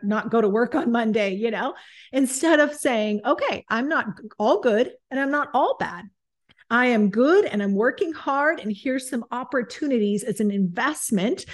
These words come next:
of what I can be working on to continue my growth journey." That is balanced. That's a mature line of reasoning. And when you're in that space, you're picturing the super ego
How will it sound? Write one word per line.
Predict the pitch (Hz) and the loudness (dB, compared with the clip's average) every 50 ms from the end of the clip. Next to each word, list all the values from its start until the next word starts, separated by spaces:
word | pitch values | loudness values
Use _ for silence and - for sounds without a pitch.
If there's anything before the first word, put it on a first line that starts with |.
| - - - | -16 -8 -2
of | 220 226 214 | 0 2 4
what | 240 240 220 | 4 4 4
I | 202 208 | 2 0
can | 202 - - - 269 262 269 269 285 | -2 -4 -4 0 2 2 2 2 2
be | 277 277 240 | 2 2 2
working | 208 214 214 208 - 208 190 190 | 2 2 2 0 0 0 0 0
on | 180 185 185 185 | 0 0 -2 -2
to | - - 214 | -2 -4 -4
continue | - - 240 208 202 - - 277 247 240 226 208 196 | -4 -2 -2 -2 -2 -2 -2 0 0 2 2 2 2
my | 196 190 185 | 2 0 -2
growth | 175 180 180 165 170 - - _ | -4 -4 -4 -4 -6 -6 -8 _
journey." | - 359 370 339 240 170 - 190 - _ _ _ _ - - - - - - | 0 0 2 2 2 0 -2 -4 -12 _ _ _ _ -20 -20 -20 -14 -8 -2
That | 214 285 302 349 370 359 - | 0 2 4 4 4 2 2
is | 233 214 190 190 | 2 2 2 0
balanced. | 175 170 220 190 202 214 190 175 175 165 - - - - - - | 0 0 0 0 0 0 0 -4 -6 -8 -10 -12 -14 -12 -6 -2
That's | 202 254 294 294 - 330 | 0 0 0 2 2 4
a | 294 | 4
mature | 262 254 233 196 - - - - - 277 262 254 247 226 214 | 4 4 4 2 0 -4 -8 -4 0 4 4 6 6 6 6
line | 208 196 196 202 202 196 | 4 4 2 2 0 0
of | 180 170 | -2 -2
reasoning. | 185 185 185 190 185 - 175 170 - 190 190 _ _ - - - - - | 0 0 0 0 0 -2 -6 -10 -12 -14 -18 _ _ -20 -20 -14 -4 2
And | 247 247 | 4 4
when | 269 277 | 6 6
you're | 277 320 | 4 4
in | 349 403 415 415 | 4 4 4 4
that | 392 330 247 - | 4 2 0 -2
space, | - - - - 415 427 262 220 208 - - | -4 -8 -4 -2 0 2 2 2 0 -2 -2
you're | 233 233 220 | 0 0 0
picturing | 226 - 359 427 403 - - - 240 208 196 196 180 | 0 2 0 0 0 0 -2 0 2 2 4 4 2
the | 185 175 | 2 0
super | - - - 311 339 359 392 339 | -2 2 4 4 4 4 4 2
ego | 302 330 320 262 220 185 180 220 330 | 2 2 4 4 4 2 2 0 -2